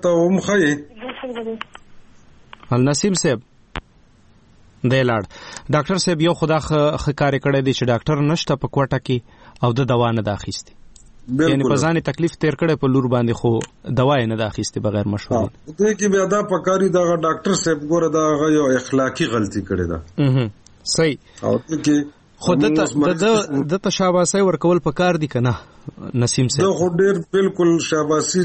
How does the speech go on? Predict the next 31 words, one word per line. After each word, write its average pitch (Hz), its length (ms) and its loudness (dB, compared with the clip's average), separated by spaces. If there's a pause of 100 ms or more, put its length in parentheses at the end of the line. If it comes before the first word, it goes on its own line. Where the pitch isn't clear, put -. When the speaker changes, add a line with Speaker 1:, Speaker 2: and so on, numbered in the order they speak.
Speaker 1:
لایق 165 320 2
دی، 160 80 4 (160)
پکار 147 320 0
ده 143 140 2
چې 143 140 2
انعام 165 260 2
ورکړو، 156 300 0
خو 131 120 0
موږ 143 160 6
نه 139 140 2
ډېر 147 180 2
لرې 135 260 2
دی. 101 100 0 (260)
Speaker 2:
مهم. 120 200 0 (880)
Speaker 1:
خو 196 120 2 (300)
دغه 190 180 2 (160)
ډاکټر 170 420 -2
ته 185 140 0
اوس 135 180 -2
په-، 151 180 0 (120)
پکار 151 300 0
ده 156 100 6
چې 135 120 0
په 139 120 0
دې 147 160 4
باندې 135 260 2 (140)
سزا 127 340 0
ورکړې 92 400 0
شي. 85 120 -6 (240)
Speaker 2:
مهم. 139 220 4 (1080)
Speaker 1:
چې 151 80 0